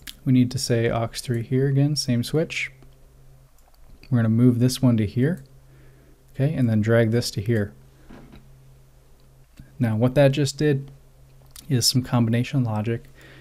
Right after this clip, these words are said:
that says that, uh, you know, when this three position switch is in the middle position, uh, the failsafe is not active. So let's save that. And so if, if, uh, this was drone number two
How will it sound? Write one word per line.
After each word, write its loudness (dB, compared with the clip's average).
that -6
says -2
that, -2
uh, -4
you -4
know, -4
when 4
this -2
three -2
position -8
switch -2
is 0
in -2
the -6
middle -2
position, -4
uh, -2
the 0
failsafe -2
is -6
not -4
active. -8
So -10
let's -10
save -6
that. -4
And -2
so -2
if, -8
if, -6
uh, -4
this -4
was -2
drone 0
number -2
two 0